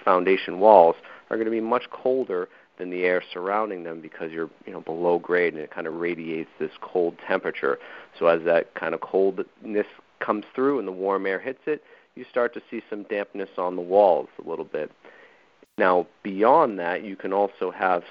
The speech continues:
small cracks that come up the corners of the foundation or along the wall there, which will compound the issue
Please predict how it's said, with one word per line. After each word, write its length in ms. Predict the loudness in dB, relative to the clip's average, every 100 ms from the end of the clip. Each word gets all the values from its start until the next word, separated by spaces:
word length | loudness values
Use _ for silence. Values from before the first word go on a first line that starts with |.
| -10
small 280 | -2 -2 -2
cracks 520 | -6 -4 -2 -2 -6
that 160 | -16 -14
come 180 | -14 -12
up 160 | -12
the 80 | -12
corners 480 | -14 -8 -6 -6 -10
of 60 | -12
the 80 |
foundation 680 | -8 -6 -4 -2 -4 -4 -6
or 160 | -2 -2
along 420 | 0 2 0 0
the 60 | -4
wall 400 | 6 8 10 6
there, 300 | 2 2 2 -2 -20 -18 -8
which 200 | -8 -2
will 240 | -2 -2 -8
compound 600 | -14 -14 -2 4 4 4 -4
the 140 | -6
issue 460 | -6 -4 -6 -6